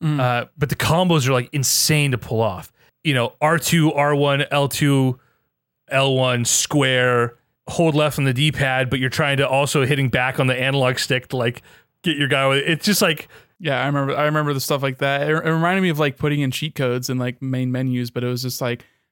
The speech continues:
Speaker 1: press all these buttons while you're in midair and hope you have enough time to do the animation before you land, or else you're just gonna eat shit. <laughs>
Speaker 2: Bro, I have not found a fucking course where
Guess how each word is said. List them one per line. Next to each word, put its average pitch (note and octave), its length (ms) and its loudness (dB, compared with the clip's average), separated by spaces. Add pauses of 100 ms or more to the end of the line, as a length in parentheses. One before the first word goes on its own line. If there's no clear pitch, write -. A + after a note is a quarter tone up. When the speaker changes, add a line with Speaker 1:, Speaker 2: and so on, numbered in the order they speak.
(140)
Speaker 1:
press C#3+ 280 0
all D3 80 2
these C#3 180 0
buttons C#3 340 0
while C3 140 2
you're B2+ 80 2
in B2+ 80 0
midair C3 400 0
and C3 140 -2
hope C#3 200 -4
you C#3 100 0
have C3 120 -2
enough B2+ 160 -4
time C3+ 240 -2
to B2+ 60 -4
do B2+ 180 -2
the C3 140 -4
animation C3 480 -4
before B2+ 260 -6
you B2+ 100 -4
land, B2+ 360 -4
or B2 80 -4
else B2 120 -6
you're C3 80 -4
just B2 140 -10
gonna A#2+ 140 -6
eat B2 140 -4
shit. B2 440 -6
<laughs> - 80 -14
Speaker 2:
Bro, D3 140 0
I C3+ 160 -2
have E3 160 0
not D3 280 0
found C#3 200 0
a B2+ 40 -4
fucking B2 340 -2
course B2 420 0 (380)
where A2+ 500 -2